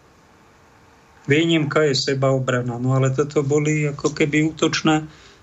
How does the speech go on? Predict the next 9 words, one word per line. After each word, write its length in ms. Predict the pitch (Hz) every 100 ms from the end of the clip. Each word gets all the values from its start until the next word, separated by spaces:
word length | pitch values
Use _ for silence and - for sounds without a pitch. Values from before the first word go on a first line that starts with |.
| _ -
útočné 600 | 143 143 160 - 180 151
vojny 480 | 143 185 208 175 165
proti 320 | 156 156 160
kacírom, 720 | 160 156 156 165 165 160 151
hriešnikom, 880 | 135 156 156 - 170 165 165 156 156
a 80 | 135
to 320 | 135 156 156
je 100 | 156
nepochopenie, 880 | 156 - - - 185 175 180 175 175